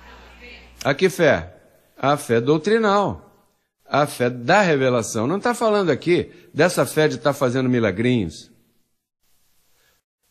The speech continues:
Por isso é que esse povo tá enganado.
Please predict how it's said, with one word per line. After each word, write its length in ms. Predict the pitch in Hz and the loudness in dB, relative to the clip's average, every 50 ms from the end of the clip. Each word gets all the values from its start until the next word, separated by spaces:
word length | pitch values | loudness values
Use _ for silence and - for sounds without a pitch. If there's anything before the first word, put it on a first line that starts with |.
| _ _ | _ _
Por 160 | - 170 147 | -2 0 2
isso 360 | 120 107 107 104 - - - - _ _ _ _ | 2 0 0 -2 -8 -16 -20 -20 _ _ _ _
é 100 | - 120 | -4 -2
que 100 | 117 143 | 0 -2
esse 180 | 135 - 156 147 | -2 -2 -2 -6
povo 300 | - - 147 139 127 127 | -2 2 2 2 2 2
tá 140 | 135 147 | 0 0
enganado. 540 | 147 156 175 196 202 202 202 202 170 98 82 | 2 2 0 0 0 0 -2 -2 -6 -8 -12